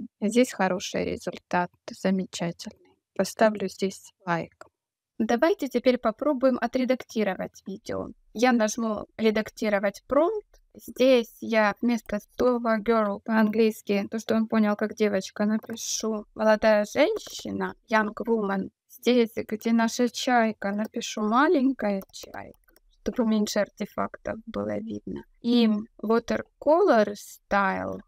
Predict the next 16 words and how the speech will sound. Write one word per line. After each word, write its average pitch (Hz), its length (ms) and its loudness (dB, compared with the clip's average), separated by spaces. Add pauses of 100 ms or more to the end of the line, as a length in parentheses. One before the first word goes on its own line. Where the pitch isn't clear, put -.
(160)
хочу 220 380 -4
здесь - 420 -8
поменять. 214 1120 0
Пускай - 480 -4
здесь 220 380 -10
будет 214 360 -6 (220)
oil 226 340 2 (140)
painting, 320 720 2 (180)
масляная 208 640 0
живопись. 202 720 -8 (260)
А 208 260 0 (200)
часть 208 360 0
этого 208 360 -6
предложения 240 720 0
просто 233 420 -4
удалю. 208 520 -4